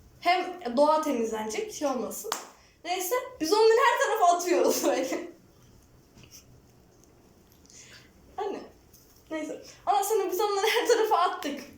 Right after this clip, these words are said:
Ondan sonra bir de Kazakistan'dan falan, Kazakistan'dan şey getiriyoruz böyle Rus, ay Rus diyorum. İnsanları falan getiriyoruz ama onlar şey falan, Rusça falan da biliyor. Yeni işimize yararlar. Biz onların hepsini mora boyuyoruz.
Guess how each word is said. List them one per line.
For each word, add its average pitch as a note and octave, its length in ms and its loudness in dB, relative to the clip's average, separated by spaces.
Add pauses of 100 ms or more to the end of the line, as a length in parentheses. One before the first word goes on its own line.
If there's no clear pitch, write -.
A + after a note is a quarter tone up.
(400)
Ondan F#4 260 2
sonra G4 260 0
bir - 80 0
de G4+ 360 -2
Kazakistan'dan F4+ 920 0
falan, F4 420 0
Kazakistan'dan A#3+ 1300 -6 (320)
şey F4+ 200 0
getiriyoruz G#3 520 -4
böyle A3+ 400 0 (160)
Rus, - 360 -4 (200)
ay A#3 180 -2
Rus B3+ 220 -8
diyorum. A3 240 0 (220)
İnsanları F4 480 2
falan F4 280 2
getiriyoruz C#4+ 460 0
ama E4+ 160 4
onlar E4 280 2
şey D#4+ 220 -2
falan, D#4 280 0
Rusça C#4+ 320 -2
falan D4+ 340 -2
da C4 100 -4
biliyor. G#3 360 -8
Yeni C4+ 220 -2
işimize B3+ 320 -4
yararlar. B3+ 420 0 (340)
Biz E4+ 140 -2
onların A4 300 4
hepsini B4+ 440 2
mora E4+ 360 4
boyuyoruz. - 720 0